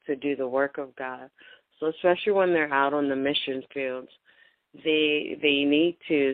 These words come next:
stay prayed up. They need to stay filled with the Word of God. So if, if they go out, just like with Pastor Sandy, she's here, she's giving out, giving out, giving out the Word of God. And then when there's, um,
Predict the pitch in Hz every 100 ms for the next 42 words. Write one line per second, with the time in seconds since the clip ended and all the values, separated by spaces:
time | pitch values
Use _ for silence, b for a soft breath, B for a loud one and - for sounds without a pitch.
0 | 135 - 139 135 147 131 131 127 131 131
1 | 135 139 151 156 143 - 139 131 - 139
2 | 135 131 131 127 120 131 131 123 135 127
3 | 127 - B B B - 151 143 139 156
4 | 156 - 151 151 156 165 175 185 165 156
5 | 151 151 - - 170 - 185 160 - 135
6 | 131 - - 131 131 127 - 151 151 170
7 | 156 156 151 - 143 139 _ b b b
8 | b 165 165 175 160 147 139 135 143 156
9 | 151 147 143 143 135 135 143 139 135 135
10 | 131 139 131 139 135 127 - 156 151 139
11 | 139 b b b b - 147 143 143 143
12 | 143 147 147 147 156 - - 151 139 131
13 | 131